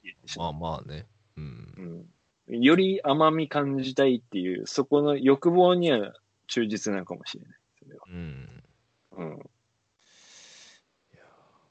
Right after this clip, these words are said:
Speaker 2: まあ、ちょっと、あ、小上さん、ありがとうございました。メール。
Speaker 1: ありがとうございました。
Speaker 2: はい。あの、お体に気をつけて、
Speaker 1: うん。
Speaker 2: 引き続きまた聞いてくれたらありがたいです。
Speaker 1: はい。ぜひ。
Speaker 2: はい。じゃあ、ちょっとメールアドレス言っときましょう。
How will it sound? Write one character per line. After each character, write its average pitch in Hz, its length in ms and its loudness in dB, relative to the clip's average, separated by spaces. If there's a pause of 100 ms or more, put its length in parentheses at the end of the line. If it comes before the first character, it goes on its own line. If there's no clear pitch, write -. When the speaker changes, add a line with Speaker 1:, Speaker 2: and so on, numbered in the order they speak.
Speaker 2:
ま 80 240 -6
あ、 - 40 -18
ち - 100 -8
ょ - 20 -4
っ - 40 -16
と、 67 260 -12
あ、 85 300 -6
小 113 120 -4
上 127 200 4
さ 73 140 -8
ん、 - 80 -10
あ - 100 -2
り 127 60 2
が 131 80 6
と 110 80 -2
う - 20 -2
ご 87 40 -2
ざ 90 60 -2
い - 40 -2
ま 85 80 -8
し - 60 -14
た。 - 160 -14
メ 82 160 -10
ー 85 40 -8
ル。 92 60 -4
Speaker 1:
あ 95 40 -2
り 92 100 -4
が - 60 -14
と 87 60 -8
う - 20 -10
ご - 20 -16
ざ 85 100 -8
い - 20 -6
ま 80 120 -10
し - 80 -6
た。 78 220 -4 (100)
Speaker 2:
は 98 120 -8
い。 - 100 -14 (420)
あ 90 80 -12
の、 69 420 -14 (720)
お 117 60 -12
体 110 260 -2
に 85 100 -8
気 - 120 -8
を 82 80 -6
つ - 100 -20
け 78 100 -12
て、 - 260 -16 (360)
Speaker 1:
う 208 80 -8
ん。 - 20 -4 (540)
Speaker 2:
引 - 60 -20
き - 20 -20
続 90 220 -10
き 87 100 -12
ま 82 140 -8
た 78 300 -8
聞 95 140 -10
い - 20 -10
て - 100 -12
く 80 100 -8
れ 76 80 -8
た - 120 -12
ら - 200 -14
あ 85 120 -6
り 76 80 -4
が 73 80 -8
た 69 80 -12
い 67 60 -12
で - 100 -18
す。 - 260 -20
Speaker 1:
は 104 80 -10
い。 - 80 -10 (800)
ぜ 82 120 -8
ひ。 - 140 -14 (380)
Speaker 2:
は 80 80 -16
い。 - 80 -18 (500)
じ 110 80 -2
ゃ 92 80 2
あ、 78 60 -6
ち - 100 -18
ょ 113 40 -8
っ - 20 -10
と 92 100 -6
メ 104 140 0
ー 135 40 2
ル 147 80 4
ア 147 60 4
ド 147 120 0
レ 107 80 0
ス - 140 -12
言 - 580 -16
っ - 20 -20
と 82 120 -12
き 87 60 -12
ま 80 120 -10
し - 100 -16
ょ - 180 -18
う。 - 40 -20